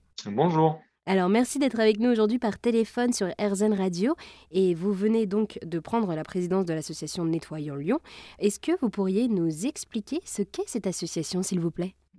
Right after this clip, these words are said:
Speaker 1: Ah oui, alors bien sûr. Euh, l'association Nettoyons Lyon, c'est déjà, euh, d'abord une association, euh, de citoyens engagés qui veulent vivre dans une ville beaucoup plus propre,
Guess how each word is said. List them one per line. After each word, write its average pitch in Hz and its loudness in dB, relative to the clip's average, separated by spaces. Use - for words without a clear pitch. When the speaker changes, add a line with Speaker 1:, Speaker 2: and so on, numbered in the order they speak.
Speaker 1:
Ah 92 0
oui, 113 4
alors 87 0
bien 90 -6
sûr. - -6
Euh, 107 4
l'association 120 4
Nettoyons 165 4
Lyon, 143 2
c'est 135 2
déjà, 107 6
euh, 104 6
d'abord 113 2
une 110 4
association, 104 -6
euh, 90 -8
de 90 -10
citoyens 101 -4
engagés 101 0
qui - -16
veulent 101 2
vivre 107 -2
dans 98 -2
une 92 -6
ville 110 -2
beaucoup 95 -8
plus 104 -8
propre, - -4